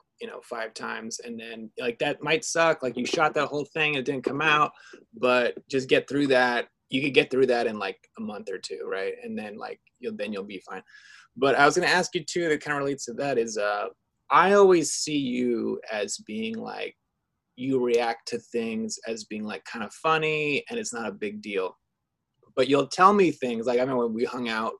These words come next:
maybe last time I saw you, and you were like, "Oh yeah, that, like, I shot three rolls on that video, uh, and it was not, it's not on video, it was a music video, but, um, of film, and, uh,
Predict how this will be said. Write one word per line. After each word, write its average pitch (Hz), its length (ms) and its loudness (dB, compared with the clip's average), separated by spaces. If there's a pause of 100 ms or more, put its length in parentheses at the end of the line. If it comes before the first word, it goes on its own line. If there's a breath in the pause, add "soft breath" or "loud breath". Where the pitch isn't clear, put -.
maybe 120 160 -4
last 110 280 -2
time 110 180 -8
I 101 80 -4
saw 104 220 -4
you, 104 140 -2 (560 soft breath)
and 127 160 0
you 131 100 6
were 127 100 8
like, 117 400 2
"Oh 131 140 8
yeah, 127 260 6
that, 120 180 2
like, 117 200 -4
I 117 60 -2
shot 120 380 -2
three 127 220 2
rolls 127 520 4 (120)
on 120 120 -4
that 113 200 -2
video, 127 640 4 (140)
uh, 113 420 -2 (320)
and 120 220 -2
it 113 60 2
was 110 200 -2
not, 120 300 -2
it's 123 160 -8
not 110 180 -4
on 117 240 -4
video, 104 220 -4 (100)
it 127 60 -4
was 110 160 -6
a 107 160 -2
music 110 340 -6
video, - 200 -6 (460 soft breath)
but, 110 320 2
um, 110 360 -2 (100)
of 110 140 -6
film, 113 380 -2 (180)
and, 110 240 -4
uh, 104 280 -2